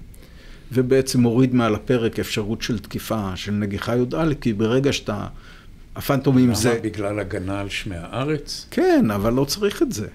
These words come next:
Speaker 1: יש לו שבעים, מה שנקרא בעגה של חיל האוויר, משולשים, שזה מיראז'ים וכפירים. ויושב שם ראש ענף הגנה שלו, ויושב שם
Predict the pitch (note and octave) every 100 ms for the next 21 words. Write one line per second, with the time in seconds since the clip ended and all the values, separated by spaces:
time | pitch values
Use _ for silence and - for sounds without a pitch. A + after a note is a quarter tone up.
0 | - - - C#3 D3 G3+ - C#3+ G#2+ -
1 | D#3+ E3 D#3+ B2+ A2+ B2 C#3+ B2+ A#2+ A#2
2 | A2+ G#2+ G2+ - - A#2 G#2+ B2 A#2+ -
3 | A2 - A2+ A2 G#2 A2+ A2+ G#2+ A#2 G#2+
4 | - A2+ F#2+ - F2+ F#2 G2 F#2+ F#2+ A2+
5 | A#2 C3 G#2+ G#2+ - G#2 F#2+ E2 - -
6 | - - - - B2 C#3 D#3+ E3 G#3+ F#3+
7 | D#3 C3+ C3 C#3 C3 B2 C3 A#2+ A#2 G#2
8 | G2+ - G2+ F#2+ F#2+ G#2 G#2 C3+ C3 -
9 | C3+